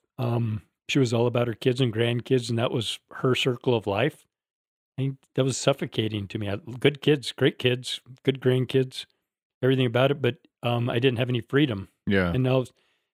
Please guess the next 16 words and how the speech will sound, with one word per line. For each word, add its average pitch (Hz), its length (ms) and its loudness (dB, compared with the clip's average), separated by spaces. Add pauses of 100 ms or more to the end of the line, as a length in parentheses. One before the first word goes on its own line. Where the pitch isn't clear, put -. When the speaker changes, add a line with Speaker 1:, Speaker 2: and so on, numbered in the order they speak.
(120)
Speaker 1:
like, - 160 -2
you 170 60 4
know 214 60 0
what? 262 140 -2
I 165 60 2
work 277 260 0 (200)
pretty 240 220 0
hard 123 580 -2 (180)
and 135 220 2
long, 127 400 2
harder 156 280 2
than 151 140 4
most 147 240 0
people, 110 240 -4
I 95 80 -4
feel 104 360 -4